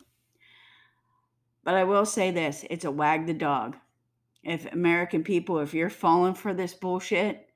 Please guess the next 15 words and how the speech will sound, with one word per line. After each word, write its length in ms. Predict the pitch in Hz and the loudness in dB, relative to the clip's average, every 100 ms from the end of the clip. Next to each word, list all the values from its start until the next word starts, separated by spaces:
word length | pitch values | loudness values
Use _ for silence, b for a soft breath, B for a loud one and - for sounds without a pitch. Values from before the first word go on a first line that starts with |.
| _ _ _ _ _ _ - | _ _ _ _ _ _ -4
there's 280 | 160 196 185 | 0 2 0
something 480 | - 170 190 208 175 | 2 2 4 0 -2
hokey 400 | 180 175 170 143 | -2 -4 -2 -2
going 240 | 156 156 | 0 2
on. 180 | 151 139 | 2 0
I'm 200 | 131 202 | 2 4
not 280 | 226 202 - | 6 4 0
saying 400 | - 185 185 160 | -4 0 2 2
that 140 | 147 - | 2 -2
Putin's 420 | 190 131 151 156 | -4 -2 -2 0
not 220 | 160 139 | -2 0
doing 240 | 165 160 147 | 2 2 2
something 320 | 156 147 147 | -4 -4 -2
bad. 300 | 151 127 - | 0 0 0
I'm 240 | 170 165 | 0 0